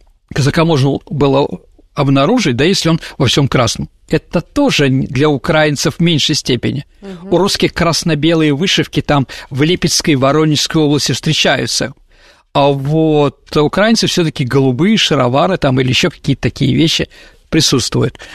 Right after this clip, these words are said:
Speaker 1: Ну, да ладно, как говорится, мода может быть разная, да? Мы щас все одеваются в европейскую моду, да, в том числе и японцы. Но они остаются японцами, одевая даже пиджаки тройки. Согласимся, Саша.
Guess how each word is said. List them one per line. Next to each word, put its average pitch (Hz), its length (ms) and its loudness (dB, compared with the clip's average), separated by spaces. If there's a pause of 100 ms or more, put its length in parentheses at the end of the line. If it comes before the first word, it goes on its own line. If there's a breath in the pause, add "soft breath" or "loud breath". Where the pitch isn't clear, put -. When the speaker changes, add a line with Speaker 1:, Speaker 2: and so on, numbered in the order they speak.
(120)
Speaker 1:
Ну, 220 380 2
да 151 200 0
ладно, 135 380 0
как - 100 -4
говорится, 127 320 0
мода 139 320 0
может 147 240 0
быть 151 180 -2
разная, 117 520 -2
да? 196 200 -2 (240 loud breath)
Мы 220 100 0
щас 180 180 0
все 247 160 0
одеваются 170 500 0
в 131 80 0
европейскую 139 600 0
моду, 135 320 0
да, 170 140 2
в - 40 -16
том 135 140 0
числе 147 240 0
и 143 160 0
японцы. - 480 -4 (500)
Но 190 140 2
они 277 180 4
остаются 240 460 -2
японцами, 196 500 0
одевая 143 400 0
даже 131 300 -2 (100)
пиджаки 135 400 0
тройки. 123 460 -2 (200)
Согласимся, 135 640 0
Саша. - 260 -8